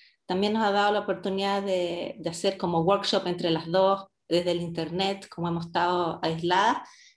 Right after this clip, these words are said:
pero desde esa distancia también conectarnos con, con preguntas importantes, tal vez usar ese momento para hacer un pensamiento también que sea crítico del propio trabajo que hacemos, los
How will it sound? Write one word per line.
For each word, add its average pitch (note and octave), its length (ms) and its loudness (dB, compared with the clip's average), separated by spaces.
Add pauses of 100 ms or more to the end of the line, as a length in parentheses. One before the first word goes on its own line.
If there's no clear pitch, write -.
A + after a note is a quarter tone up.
(120)
pero A3+ 200 0
desde G#3+ 560 -2
esa A3 280 2
distancia B3 540 0
también A3+ 460 0 (200)
conectarnos G#3+ 560 0
con, G3+ 360 -6
con F#3 220 -6
preguntas G3+ 640 -2
importantes, F#3+ 720 0
tal E3 180 -2
vez G3 380 0 (160)
usar - 400 0
ese A#3 180 0
momento A3 560 0
para F#3+ 160 0
hacer G3+ 600 -2 (580)
un F#3+ 160 0
pensamiento G3 840 0
también G3 300 0
que G#3 80 0
sea F#3+ 220 -2
crítico A3 580 -2
del F3+ 240 -4
propio G#3+ 280 2
trabajo G#3 340 0
que F#3+ 80 -2
hacemos, C#3+ 500 -4
los D#3+ 240 -4